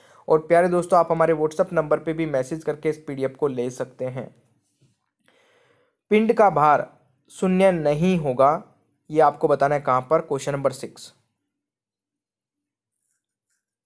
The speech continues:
तो छठे क्वेश्चन का राइट आंसर रहेगा स्वतंत्र गिरने के दौरान,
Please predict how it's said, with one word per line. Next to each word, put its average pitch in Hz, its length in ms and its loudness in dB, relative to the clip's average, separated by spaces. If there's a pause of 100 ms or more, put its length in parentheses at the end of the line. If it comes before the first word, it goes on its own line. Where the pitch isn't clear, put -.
(880)
तो 170 100 -4
छठे 165 420 0
क्वेश्चन 180 420 -2
का 147 140 4
राइट 147 480 2
आंसर 143 360 0
रहेगा 131 540 -2 (2500)
स्वतंत्र 202 680 2
गिरने 165 460 0
के 180 180 0
दौरान, 127 480 2